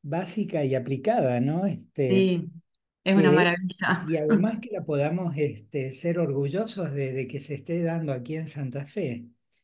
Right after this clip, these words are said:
Speaker 2: La
Speaker 1: Yo
Speaker 2: verdad
Speaker 1: re-
Speaker 2: que sí, la verdad que
Speaker 1: <clears throat>
Speaker 2: sí, hemos, hemos recibido apoyo, eh, de hecho tuvimos dos subsidios, hay uno que ya terminó, uno de la provincia y uno de, bueno, de Nación, que está en marcha,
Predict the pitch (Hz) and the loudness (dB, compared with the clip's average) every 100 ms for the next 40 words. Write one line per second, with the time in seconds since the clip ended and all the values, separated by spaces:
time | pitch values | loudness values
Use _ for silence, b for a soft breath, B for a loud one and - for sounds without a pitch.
0 | _ - 202 202 220 269 285 262 220 202 | _ 0 4 6 6 4 2 4 6 6
1 | 196 180 180 - _ _ - 190 202 226 | 4 0 -4 -12 _ _ 2 4 6 6
2 | 233 - 233 226 226 240 226 208 202 202 | 4 4 2 2 2 4 6 6 4 0
3 | 214 240 226 220 208 202 208 214 214 208 | 2 2 2 0 2 4 6 4 2 0
4 | 208 220 208 190 180 175 170 165 b b | 0 -2 0 2 0 -2 -6 -12 b b
5 | b b b _ _ - 175 170 170 165 | b b b _ _ 2 4 6 4 2
6 | 165 170 190 190 214 196 202 202 196 202 | 0 0 2 2 2 6 6 8 6 4
7 | 208 208 214 214 226 190 185 196 185 180 | 0 -2 0 0 2 0 0 -2 -4 -4
8 | 196 196 185 175 196 233 269 - 190 185 | -4 -2 0 0 2 0 -2 -4 -2 0
9 | 175 175 175 185 202 208 220 214 196 196 | -2 0 0 2 0 0 0 0 0 -2
10 | 190 180 175 165 175 175 170 170 165 - | -2 -4 -4 -4 -2 -2 -2 -4 -4 2
11 | 190 214 247 262 - _ _ 170 - 185 | 4 4 2 -2 -8 _ _ -6 0 0
12 | 185 196 214 208 254 269 285 | 2 2 0 -4 -2 -2 -4